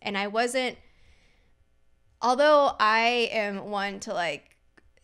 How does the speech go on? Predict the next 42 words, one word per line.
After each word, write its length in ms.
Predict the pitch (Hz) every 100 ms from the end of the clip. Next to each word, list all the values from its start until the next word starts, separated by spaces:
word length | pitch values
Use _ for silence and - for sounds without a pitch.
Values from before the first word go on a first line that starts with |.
| _ -
admit 520 | 220 190 190 185 185
that 380 | 196 156 143 -
there's 220 | 202 196
a 60 | 190
lot 340 | 185 180 180
of, 160 | 185 185
like, 260 | 143 135
politicking 720 | 226 185 170 - 202 196 180 180
going 320 | 156 156 151
on 300 | 147 139 160
just 280 | 196 - -
in 240 | 240 226
spaces 480 | 226 - 240 269 277
that 140 | 233 214
people 360 | 226 220 202
might 240 | 196 185 143
not 220 | 190 147
say, 160 | 202 185
like, 180 | 202 -
"Oh, 80 | 208
this 220 | 214 208
is 100 | 185
politics." 500 | - 175 180 214 202
Traditionally, 560 | - 220 202 202 170 170
like, 140 | 185
traditionally 420 | - 247 233 202
we 120 | 175
think 180 | 190 180
of, 100 | 175
like, 220 | 180 175 -
oh, 380 | 185 151 135 - - - - _ _ -
President 500 | 220 208 202 196 180
of 80 |
the 80 | 185
United 300 | 170 170 165
States, 360 | - 170 117 -
for 120 | 117
<laughs> 20 |
example, 500 | 190 226 233 170 -
or, 320 | 160 139 135
you 160 | 151 120
know, 160 | 160